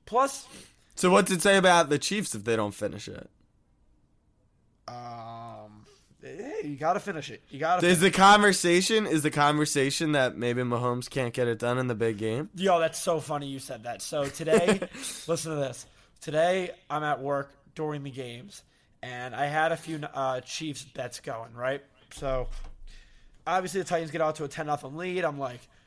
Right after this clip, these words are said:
Speaker 1: so pessimistic. Like, I hate everything. Why do I bet? What, what am I doing this? And then I was, like, so mad. I was just like, "You know what? I think when I get on the pod tonight, I'm gonna get the narrative going that Mahomes can't win the big one."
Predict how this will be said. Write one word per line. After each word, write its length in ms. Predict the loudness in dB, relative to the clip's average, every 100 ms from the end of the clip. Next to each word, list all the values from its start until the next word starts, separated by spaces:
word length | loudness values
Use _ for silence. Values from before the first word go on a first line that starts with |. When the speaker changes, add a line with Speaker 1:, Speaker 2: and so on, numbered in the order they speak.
| _ _ _
Speaker 1:
so 300 | -4 0 0
pessimistic. 840 | 2 0 -2 -4 -4 -2 0 0
Like, 200 | 0 -4 -6 -18 -20 -20 -14
I 60 |
hate 260 | -8 -2 2
everything. 480 | 2 2 -4 -6 0
Why 180 | 2 4
do 100 | 2
I 80 |
bet? 380 | 0 2 2 2
What, 240 | -2 -4 -2
what 100 | -2
am 100 | -2
I 80 |
doing 320 | -4 -8 -12 -10
this? 240 | -10 -10 -16 _ _ -12
And 120 | -6
then 100 | -2
I 80 | 0
was, 180 | -2 -2
like, 160 | -4
so 320 | -4 -4 -4
mad. 420 | -2 0 0 0 -4 -16 _ _
I 60 | -4
was 120 | -4
just 140 | -4 -6
like, 200 | -6 -4
"You 60 |
know 120 | -2
what? 340 | 2 2 2 -2 -18 _ _ _ _ _ _
I 60 | -12
think 220 | -8 -4
when 80 | -2
I 60 |
get 100 | 0
on 100 | -2
the 80 | -2
pod 300 | -4 -2 -2
tonight, 380 | 0 0 -2 -6 -18 -20 _
I'm 80 | -12
gonna 140 | -10 -10
get 160 | -10
the 80 | -8
narrative 460 | -2 0 0 -2 0
going 300 | 0 0 -4
that 140 | -6
Mahomes 360 | -6 -6 -8 -10
can't 200 | -10 -10
win 140 | -12
the 80 | -12
big 240 | -12 -10
one." 160 | -12